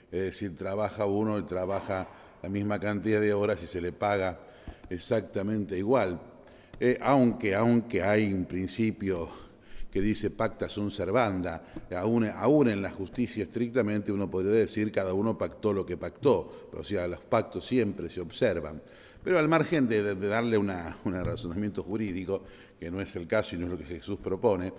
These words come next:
lo que está mostrando Jesús es la llamada a, al reino de los cielos y la incorporación al trabajo de ese reino durante el tiempo. Eh, ¿por qué habla que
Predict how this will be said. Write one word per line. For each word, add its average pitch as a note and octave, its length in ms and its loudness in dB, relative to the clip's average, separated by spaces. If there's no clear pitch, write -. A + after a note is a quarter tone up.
lo C3+ 120 0
que C#3+ 80 -4
está E3+ 220 4
mostrando D#3 480 2
Jesús C3+ 500 -2
es C3 280 2
la B2 240 2
llamada D3 840 2
a, A#2+ 140 2
al A2+ 340 -2
reino C3 340 4
de A2 80 2
los G2+ 180 -2
cielos B2+ 500 2
y - 20 -2
la G2+ 80 -2
incorporación G2 1300 0
al F2 240 -8
trabajo G#2 680 -2
de F#2 100 -2
ese F#2+ 220 -6
reino G#2+ 540 0
durante F#2 440 -2
el E2+ 160 -6
tiempo. D2+ 680 -10
Eh, C#3 200 -2
¿por D#3+ 320 -2
qué F#3+ 260 6
habla G2+ 640 2
que G#2+ 420 -4